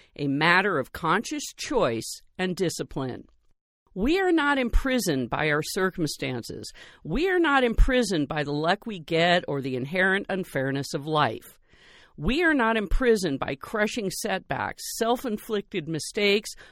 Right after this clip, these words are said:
or our past success. We are not imprisoned by the times in which we live, by the number of hours in a day. In the end, we can control only a tiny sliver of what happens to us.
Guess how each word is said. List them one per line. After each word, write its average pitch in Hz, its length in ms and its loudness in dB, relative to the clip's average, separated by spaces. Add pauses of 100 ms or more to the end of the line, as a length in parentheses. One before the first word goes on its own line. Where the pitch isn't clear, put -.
(160)
or 220 300 6
our 175 140 4
past - 420 -2
success. - 800 -4 (560)
We 247 240 -4
are 330 100 4
not 277 200 4
imprisoned 214 800 0
by 170 160 -2
the 156 100 -2
times 208 500 -2
in 151 160 -4
which 147 220 -6
we 135 120 -6
live, 254 520 2 (380)
by 139 180 2
the 139 100 0
number 214 400 4
of 190 160 0
hours 175 440 2
in 170 120 0
a 165 100 0
day. 127 520 -4 (680)
In 247 200 2
the 320 180 2
end, 233 500 0
we 202 240 -2
can 196 200 -2
control 165 520 0
only 220 300 0
a 127 80 2
tiny 392 440 -2
sliver 262 640 0
of 127 120 -2
what 190 200 -4
happens 220 560 -2
to 120 160 -2
us. - 280 -10